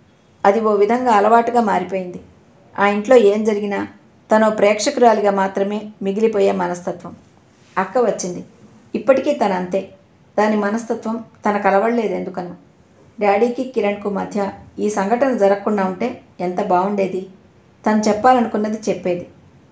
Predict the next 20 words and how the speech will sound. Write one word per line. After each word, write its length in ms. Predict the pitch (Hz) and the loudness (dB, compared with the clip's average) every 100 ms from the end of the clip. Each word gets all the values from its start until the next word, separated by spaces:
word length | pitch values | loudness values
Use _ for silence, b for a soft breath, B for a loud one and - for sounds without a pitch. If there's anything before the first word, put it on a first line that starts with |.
| _ - | _ 2
కిరణ్ 240 | 226 233 | 2 4
అంటే 400 | 226 214 226 247 - _ _ - | 0 0 -4 -4 -16 _ _ 0
ఓ 60 | 208 | 4
అభిమానాన్ని 800 | 196 233 254 233 208 202 208 - - 170 | 6 4 0 -2 -2 -4 -8 -10 -12 -6
ఆయనలో 320 | 196 240 247 | -4 2 2
కలిగించేందుకు 720 | 214 202 214 214 202 196 - | 2 0 0 0 -2 -2 -4
ప్రయత్నించేది. 680 | - 180 175 175 170 165 - _ _ _ _ _ 202 | -2 -2 -2 -8 -10 -12 -12 _ _ _ _ _ 0
ఈ 100 | 208 | 4
అవకాశం 560 | 202 208 240 226 196 - - - | 4 4 0 0 -6 -10 -4 -2
తనకు 180 | 196 196 | -2 0
తెలియకుండానే 580 | 208 233 247 240 226 240 | 2 4 4 2 2 2
దూరమైంది. 600 | 196 190 185 175 165 - _ _ _ _ _ - | 4 4 2 -4 -8 -14 _ _ _ _ _ -2
అమ్మే 280 | 196 226 262 | 2 4 2
బ్రతికుంటే 720 | 202 202 - 214 240 269 - - _ _ _ - | 2 -2 -2 -4 -2 -4 -8 -20 _ _ _ -2
తన 80 | 208 | 0
మనసులోని 560 | 208 208 233 262 233 202 | 2 0 0 2 2 2
ఆలోచన 540 | 196 208 208 196 185 - - _ - | 2 0 -2 -4 -6 -12 -20 _ -2
మొదటి 300 | 202 226 269 | -2 0 0
మాటలోనే 540 | 240 214 202 196 214 | 0 2 2 2 2
తెలుసుకునేది. 560 | 185 175 - 170 165 | 0 -2 -6 -10 -10